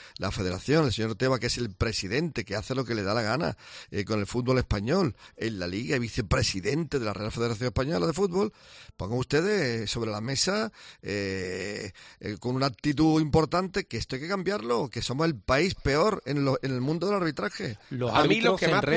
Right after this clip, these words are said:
Speaker 2: enredan
Speaker 3: me da
Speaker 2: los partidos solos, ¿habéis escuchado?
Speaker 3: Ya, que enredan los partidos solos,
Speaker 2: Los
Speaker 3: que no
Speaker 2: árbitros
Speaker 3: tienen
Speaker 2: en-,
Speaker 3: personalidad.
Speaker 2: se enredan
Speaker 3: Claro
Speaker 2: los
Speaker 3: que
Speaker 2: partidos
Speaker 3: sí.
Speaker 2: solos.
Speaker 1: Es que el
Speaker 3: Lo
Speaker 1: da-,
Speaker 3: que más pena me
Speaker 1: el
Speaker 3: da,
Speaker 1: de ayer
Speaker 3: Víctor
Speaker 1: era un bulto sospechoso, era un
Speaker 3: Sí.
Speaker 1: señor que, que podía ser cualquier cosa menos árbitro.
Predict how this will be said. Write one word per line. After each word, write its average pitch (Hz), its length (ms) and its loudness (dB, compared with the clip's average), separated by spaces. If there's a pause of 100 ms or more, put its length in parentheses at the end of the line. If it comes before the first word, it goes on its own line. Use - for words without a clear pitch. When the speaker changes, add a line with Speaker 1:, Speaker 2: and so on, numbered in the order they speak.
(120)
Speaker 2:
enredan - 40 4
Speaker 3:
me 185 120 -2
da 175 80 2
Speaker 2:
los 147 140 4
partidos 143 420 0
solos, 98 340 0
¿habéis 95 160 -2
escuchado? 160 540 -6 (300)
Speaker 3:
Ya, 160 200 -4
que 170 160 4
enredan 170 420 0
los 226 100 -2
partidos 240 360 -2
solos, 233 300 0
Speaker 2:
Los 135 120 6
Speaker 3:
que 180 80 6
no 143 80 4
Speaker 2:
árbitros 180 160 2
Speaker 3:
tienen 220 220 4
Speaker 2:
en-, 208 40 -2
Speaker 3:
personalidad. 220 680 -2
Speaker 2:
se 156 80 0
enredan 147 260 -2
Speaker 3:
Claro 220 120 0
Speaker 2:
los 226 60 -4
Speaker 3:
que - 80 -4
Speaker 2:
partidos 214 200 -4
Speaker 3:
sí. 277 60 -6
Speaker 2:
solos. 87 180 -8 (280)
Speaker 1:
Es - 80 -20
que 127 100 -6
el 180 60 4
Speaker 3:
Lo 196 80 8
Speaker 1:
da-, 123 60 0
Speaker 3:
que 160 140 -2
más 185 160 2
pena 247 260 -2
me 247 80 2
Speaker 1:
el 147 60 4
Speaker 3:
da, 151 80 2
Speaker 1:
de 139 60 4
ayer 156 240 4
Speaker 3:
Víctor 196 100 4
Speaker 1:
era 214 120 4
un 180 140 2
bulto 185 360 6
sospechoso, 170 720 2
era 117 120 -2
un 127 100 -4
Speaker 3:
Sí. 139 140 -6
Speaker 1:
señor 139 240 -4
que, 156 220 -6
que 113 100 -8
podía 113 220 -4
ser 151 120 0
cualquier 160 360 2
cosa 180 200 4
menos 175 220 4
árbitro. 151 560 4